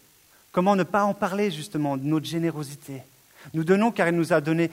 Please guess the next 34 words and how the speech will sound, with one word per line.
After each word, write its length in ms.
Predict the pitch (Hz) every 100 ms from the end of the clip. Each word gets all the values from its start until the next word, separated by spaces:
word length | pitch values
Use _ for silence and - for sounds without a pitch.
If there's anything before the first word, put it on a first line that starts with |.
| 170
Il 80 | 226
nous 140 | 233
a 60 | 262
tout 180 | 254 294
donné, 220 | 269 277
il 60 | 226
a 60 |
donné 220 | 190 233
sa 180 | 240 185
vie 200 | 160 240
pour 200 | - 180
nous. 180 | 165 131 - - -
Qu'est-ce 180 | 262
qu'on 120 | - 226
veut 140 | 214
donner 260 | 196 226 220
de 100 | 214
plus 360 | 220 233 247
que 100 | -
la 160 | 175 156
vie 140 | 180
de 120 | 170
quelqu'un ? 420 | 165 180 147 180 143 - - _
Il 80 |
n'y 20 | 156
a 40 |
pas 160 | 180 -
autre 260 | 196 196 185
chose. 400 | - 170 120 - - _
On, 100 | 147 151 165
il 60 |
nous 100 | 165
donne 220 | 160 165
tout. 220 | 160 180